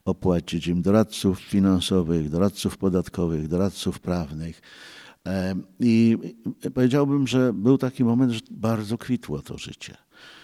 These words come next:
E, w związku z tym oni w sporej części, ta młodzież, która wywodziła się z różnych wywiadów, była przygotowana do takiego wejścia praktycznego na rynek po ukończeniu studiów. E, bo to jest dobre pytanie, które pani, y, redaktor zadała, dlatego że ono pozwala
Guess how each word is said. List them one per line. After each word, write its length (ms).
E, 180
w 40
związku 320
z 100
tym 560
oni 280
w 40
sporej 340
części, 420
ta 140
młodzież, 400
która 200
wywodziła 420
się 140
z 60
różnych 340
wywiadów, 480
była 200
przygotowana 720
do 300
takiego 420
wejścia 600
praktycznego 920
na 120
rynek 320
po 80
ukończeniu 540
studiów. 560
E, 260
bo 340
to 180
jest 200
dobre 240
pytanie, 440
które 280
pani, 280
y, 440
redaktor 680
zadała, 680
dlatego 500
że 140
ono 140
pozwala 580